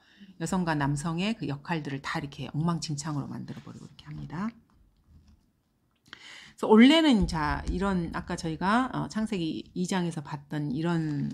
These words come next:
이제 결혼 제도를 주님께서 만드셨는데 범죄한 이후에는 여자의 역할이 조금 바뀌어요.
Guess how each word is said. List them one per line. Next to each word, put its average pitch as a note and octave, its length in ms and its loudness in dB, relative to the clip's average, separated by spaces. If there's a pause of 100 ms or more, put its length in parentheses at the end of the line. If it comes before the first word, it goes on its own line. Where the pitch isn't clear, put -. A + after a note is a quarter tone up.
이제 D3+ 300 -8
결혼 E3+ 260 -2
제도를 D#3+ 320 -2
주님께서 D3+ 320 -8
만드셨는데 D3 880 -2 (540)
범죄한 C#4+ 800 8
이후에는 G3 760 4 (280)
여자의 G#3 320 4
역할이 D#3+ 240 -4
조금 D#3 220 -8
바뀌어요. C#3 520 -8